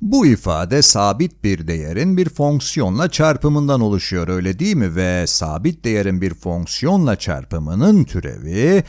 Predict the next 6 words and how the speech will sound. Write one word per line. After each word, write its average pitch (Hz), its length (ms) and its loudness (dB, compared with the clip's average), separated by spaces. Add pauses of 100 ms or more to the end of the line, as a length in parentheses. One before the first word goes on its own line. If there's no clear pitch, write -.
(180)
sabitin 101 960 0 (180)
o 196 380 2
fonksiyonun 147 840 0
türevi 117 560 0
ile 85 460 -8
çarpımıyla 107 1200 -2